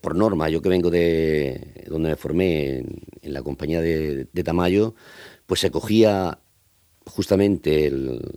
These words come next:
el dúo de Africana y luego una parte, pues, en plan concierto. Bueno, pues a mí siempre me ha parecido que no,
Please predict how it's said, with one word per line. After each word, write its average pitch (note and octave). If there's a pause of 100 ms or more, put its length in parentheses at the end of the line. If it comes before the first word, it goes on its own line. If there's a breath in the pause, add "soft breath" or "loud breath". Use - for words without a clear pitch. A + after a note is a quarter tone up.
el C#2+
dúo F#2
de F#2+
Africana G2+
y -
luego F#2
una F2+
parte, -
pues, D2+
en C#2+
plan F#2
concierto. C#2+ (800 loud breath)
Bueno, E2
pues C#2
a D2+
mí E2
siempre D2
me C#2+
ha C#2+
parecido -
que C#2+
no, C#2